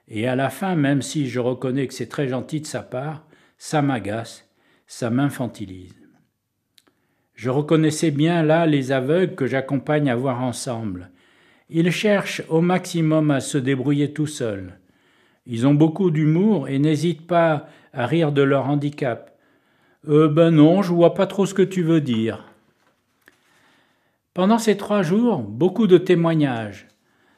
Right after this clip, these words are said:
Celui de Philippe Pozzo di Borgo, qui a inspiré le film Intouchable, a beaucoup marqué. Cet homme d'affaires est devenu tétraplégique à la suite d'un accident de parapente.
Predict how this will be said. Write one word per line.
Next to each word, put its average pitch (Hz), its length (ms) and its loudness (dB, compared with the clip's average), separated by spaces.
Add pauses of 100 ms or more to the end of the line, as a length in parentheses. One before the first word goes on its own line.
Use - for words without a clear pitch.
(100)
Celui 180 520 2
de 165 120 6
Philippe 165 580 -2
Pozzo 170 380 0
di 156 180 -2
Borgo, 151 540 0
qui 139 160 -8
a 131 100 -6
inspiré 143 480 -6
le 139 100 -2
film 143 380 -4
Intouchable, 143 720 -8
a 120 100 -8
beaucoup 143 360 -4
marqué. 123 720 -6 (1200)
Cet 160 320 -4
homme 151 480 0 (440)
d'affaires 160 560 -6
est 123 100 -2
devenu 147 420 2
tétraplégique 139 1000 -6
à 131 120 -8
la 123 100 -4
suite 127 260 -6
d'un 123 220 -2
accident 123 500 -8
de 110 100 -8
parapente. 113 840 -14